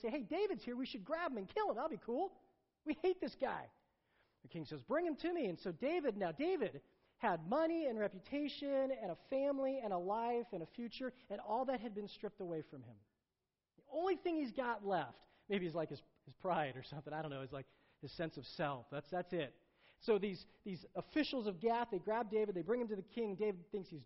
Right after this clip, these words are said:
doomed, he doesn't know he's gonna get out of this, and so he decides, "Here's the plan. I will act like I'm insane." He starts drooling down his beard. And he starts scratching stuff every wall he gets to. He just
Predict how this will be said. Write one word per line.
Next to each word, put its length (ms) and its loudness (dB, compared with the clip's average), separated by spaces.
doomed, 240 2
he 80 0
doesn't 100 -6
know 80 0
he's 100 -2
gonna 160 -4
get 160 -4
out 220 2
of 40 2
this, 180 4
and 100 -10
so 100 -6
he 60 -2
decides, 400 0
"Here's 220 2
the 80 -2
plan. 400 0
I 220 2
will 260 2
act 420 -6
like 200 -2
I'm 120 -2
insane." 800 -4
He 120 -16
starts 240 -8
drooling 640 -2
down 240 -2
his 160 -6
beard. 460 -2
And 100 -4
he 60 -2
starts 300 4
scratching 600 -2
stuff 320 2
every 220 2
wall 320 2
he 120 -2
gets 380 -4
to. 60 -6
He 1500 -16
just 100 -16